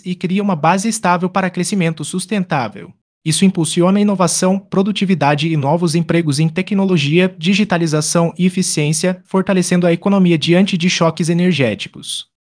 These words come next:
O custo da energia pode diminuir a longo prazo com essa transição, estimulando investimentos privados.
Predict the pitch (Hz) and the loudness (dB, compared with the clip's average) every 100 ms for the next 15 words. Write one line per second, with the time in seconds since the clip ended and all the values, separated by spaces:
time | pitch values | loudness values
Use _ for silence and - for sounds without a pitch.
0 | _ - - 208 - 180 156 196 202 165 | _ -14 -4 -4 -2 0 2 2 0 0
1 | 185 185 208 190 160 180 202 190 190 175 | 0 0 0 0 0 0 2 2 2 2
2 | 147 180 202 190 165 170 190 180 156 160 | 0 -2 -2 0 2 2 0 0 0 0
3 | 180 185 202 185 185 180 190 190 _ 185 | -2 0 0 0 0 0 -2 -6 _ -4
4 | - 196 196 156 160 185 170 - 165 165 | -2 0 2 2 2 0 0 0 0 0
5 | - - 147 147 113 - - - - | -4 -4 0 0 0 -4 -10 -12 -14